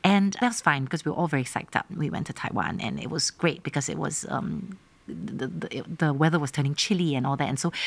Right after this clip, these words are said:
it was very collegiate. It was like we were a bunch of friends going for this, uh, tour together and putting up a play at the same time. Uh, the interesting thing, however, was that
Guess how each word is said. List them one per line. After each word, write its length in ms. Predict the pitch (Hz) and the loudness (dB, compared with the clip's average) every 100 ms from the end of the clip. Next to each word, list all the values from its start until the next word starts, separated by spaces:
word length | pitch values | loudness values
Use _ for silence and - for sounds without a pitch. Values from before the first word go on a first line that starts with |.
| - | 0
it 100 | - | 2
was 120 | 247 190 | 2 2
very 400 | 214 254 269 233 | 2 2 2 0
collegiate. 480 | - 143 127 143 127 | 0 0 2 0 0
It 60 | 151 | -2
was 180 | 143 | 0
like 100 | 143 | -2
we 80 | 151 | 0
were 80 | 147 | 2
a 20 | |
bunch 220 | 135 156 | 4 2
of 80 | 135 | 0
friends 320 | - 147 139 | 0 0 0
going 180 | - 151 | 0 0
for 140 | 147 143 | 0 0
this, 260 | - 151 - | 2 0 0
uh, 160 | 127 131 | -2 -2
tour 240 | - 165 | 2 2
together 400 | - 135 131 139 143 | 2 -2 0 0 4
and 220 | 180 175 | 4 4
putting 180 | 160 147 | 2 2
up 100 | 135 | -2
a 40 | |
play 220 | - 135 | -2 -4
at 80 | 123 | -4
the 40 | - | -4
same 240 | 139 139 | -2 -2
time. 440 | - 147 135 143 - - - - - | 2 2 2 0 -6 -8 -6 -6 0
Uh, 160 | 190 196 | 2 4
the 140 | 190 | 2
interesting 520 | 226 262 - - 262 262 | 4 2 0 0 2 2
thing, 220 | 233 208 | 4 4
however, 380 | 147 127 143 151 | 4 2 2 2
was 220 | 123 - | 0 0
that 220 | 139 | 0